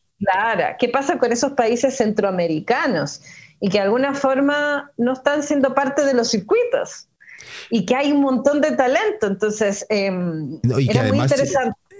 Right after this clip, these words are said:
Speaker 2: tien-,
Speaker 1: Mm.
Speaker 2: tienen, tienen festivales bien interesantes como Perú, el Selvámonos, es un gran festival. Digo, le mandamos un fuerte
Speaker 1: Mm.
Speaker 2: abrazo a,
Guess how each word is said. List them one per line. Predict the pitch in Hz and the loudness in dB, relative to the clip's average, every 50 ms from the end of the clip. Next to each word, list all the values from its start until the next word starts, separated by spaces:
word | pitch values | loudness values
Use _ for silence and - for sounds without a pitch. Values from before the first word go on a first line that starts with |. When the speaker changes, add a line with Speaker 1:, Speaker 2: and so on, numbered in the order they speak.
| 392 220 110 | -10 -4 0
Speaker 2:
tien-, | - 131 120 98 | 0 0 2 0
Speaker 1:
Mm. | 107 | 0
Speaker 2:
tienen, | - 131 131 123 139 143 147 135 - | 0 2 2 2 2 2 2 0 0
tienen | 120 120 139 147 | 0 0 0 0
festivales | 135 147 127 - - 104 104 107 117 123 | 0 0 0 0 0 0 0 0 0 0
bien | 123 127 | 0 0
interesantes | 135 139 131 - 113 98 92 - - 110 101 - - 123 - | 0 0 0 0 0 0 0 0 0 0 0 -2 -2 -4 -2
como | - - 107 95 95 90 87 85 - | -2 -2 0 0 2 0 0 -2 -2
Perú, | - 104 92 90 95 101 113 131 147 139 | 0 0 2 2 2 2 2 2 2 0
el | 107 92 82 | 0 0 0
Selvámonos, | - 101 90 85 98 98 107 117 123 127 139 160 220 254 - - - - | 0 0 0 0 0 0 0 0 2 2 0 0 -2 -4 -6 -8 -6 -4
es | 90 101 - | -4 -4 0
un | 107 107 104 101 | 0 0 2 2
gran | 107 107 104 123 135 | 0 0 0 0 0
festival. | 131 156 156 135 - - 101 87 90 90 104 131 147 | 0 0 -2 -2 -2 0 0 0 0 0 0 -2 0
Digo, | 131 107 95 | 0 0 0
le | 92 92 | 0 0
mandamos | 85 92 90 90 92 95 107 110 107 - 113 | 0 0 0 0 0 0 0 -2 -2 -2 -2
un | 113 113 110 107 | 0 0 0 0
fuerte | 104 110 107 98 95 107 | 0 -2 0 0 0 0
Speaker 1:
Mm. | |
Speaker 2:
abrazo | 101 98 98 98 101 - - 107 101 95 | 0 0 0 -2 0 0 0 0 0 0
a, | 87 80 - | -2 -4 -6